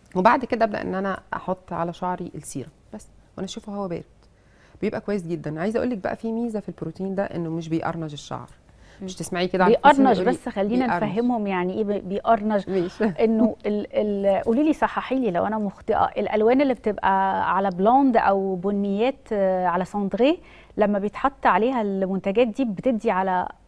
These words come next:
Speaker 2: على أورانج،
Speaker 1: ما هو
Speaker 2: صح؟
Speaker 1: ده اللي أنا بقول لك عليه، اللي
Speaker 2: عشان
Speaker 1: هو
Speaker 2: كده،
Speaker 1: الأورنج.
Speaker 2: عشان كده الكوافيرات يقولوا
Speaker 1: بالظبط.
Speaker 2: بي-، بيقرنج.
Speaker 1: بيقرنج الشعر، هما بي-،
Speaker 2: مم.
Speaker 1: باللغة بتاعتهم بيقول لك بيقرنج الشعر. لا، هو ده لو اتحط ما بيفتحش لون، درجة بسيطة
Speaker 2: مم.
Speaker 1: جدًا، لكن ما بيروحش لده، لأن اللي بيعمل ده هو اللي فيه فورمالين.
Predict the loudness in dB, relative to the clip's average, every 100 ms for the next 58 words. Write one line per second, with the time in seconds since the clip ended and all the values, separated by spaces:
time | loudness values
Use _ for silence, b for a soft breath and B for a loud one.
0 | _ _ -2 2 2 2 -2 -8 -14 b
1 | b -10 0 0 0 -2 -2 -4 -6 -6
2 | -6 -2 4 6 6 4 -2 2 4 4
3 | 4 2 2 2 2 -2 -4 -2 0 4
4 | 4 4 4 6 6 4 -2 -4 -6 -2
5 | -2 -2 -4 -2 -2 -2 -2 -2 -4 -4
6 | -4 -4 -4 -4 0 0 0 -8 -8 -10
7 | -12 -6 -6 -6 -10 -8 -6 -6 -4 -4
8 | -4 -6 -8 -8 -8 -10 -8 -8 -8 -10
9 | -10 -12 -12 -10 -8 -8 -8 -8 -10 -12
10 | _ -16 -12 -10 -8 -6 -4 -4 -6 -6
11 | -8 -8 -6 -6 -6 -10 -8 -10 b b
12 | b -6 -4 -4 -4 -4 -4 -4 -4 -6
13 | -6 -10 -8 -8 -10